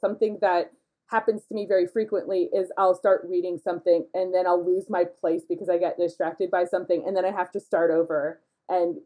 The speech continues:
it just, like, continues happening. So with a screen reader, what I'll do is I'll put on my headphones to not, to not have external noise to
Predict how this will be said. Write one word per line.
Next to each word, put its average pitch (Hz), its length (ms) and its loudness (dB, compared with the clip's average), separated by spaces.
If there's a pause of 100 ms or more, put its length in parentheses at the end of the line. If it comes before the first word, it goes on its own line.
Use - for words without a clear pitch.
(140)
it 202 180 2 (320)
just, 214 220 2
like, 185 160 6 (180)
continues 185 480 -2
happening. 156 500 -6
So 185 420 4 (200)
with 240 160 0
a 220 80 2
screen 240 340 0
reader, 202 280 4
what 185 80 4
I'll 170 240 2
do 190 400 4
is 180 100 -2
I'll 160 80 0
put 180 160 -4
on 202 80 4
my 208 180 -2
headphones 175 540 -2 (120)
to 196 100 -10
not, 170 320 -2 (200)
to 190 60 -4
not 156 220 -4 (120)
have 170 200 -4
external 165 400 -6
noise 156 380 -2 (160)
to 147 400 -2